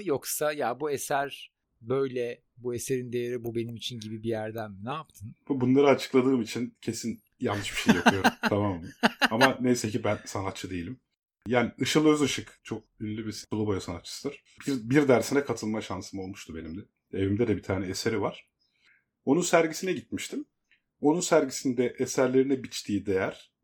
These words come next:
Speaker 2: eserlerin ebatı falan filan ona göre bir oranlama yapmıştım. Şimdi benim eserler çok küçük.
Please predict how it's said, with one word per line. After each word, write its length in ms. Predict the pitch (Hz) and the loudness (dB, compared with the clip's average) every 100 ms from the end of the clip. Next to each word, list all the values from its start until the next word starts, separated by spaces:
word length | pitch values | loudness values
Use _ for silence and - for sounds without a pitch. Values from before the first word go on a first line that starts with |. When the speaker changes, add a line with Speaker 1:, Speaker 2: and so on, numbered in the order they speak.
| _ | _
Speaker 2:
eserlerin 600 | 117 - 110 110 110 107 - | -2 2 0 2 -2 -4 -2
ebatı 320 | 110 107 104 | 2 2 0
falan 320 | 98 107 101 92 | -2 -2 -2 -4
filan 240 | - 156 | -4 0
ona 200 | 135 139 | 2 2
göre 200 | 113 123 | 2 2
bir 60 | 139 | 6
oranlama 460 | 143 131 127 123 | 6 6 2 0
yapmıştım. 440 | 110 - - - - | -2 -4 -14 -14 -12
Şimdi 200 | - 107 | -10 -8
benim 220 | 104 - | -8 -8
eserler 400 | 107 110 107 110 | -4 -4 -4 -6
çok 200 | - - | -8 -10
küçük. 460 | - - - - | -8 -10 -10 -18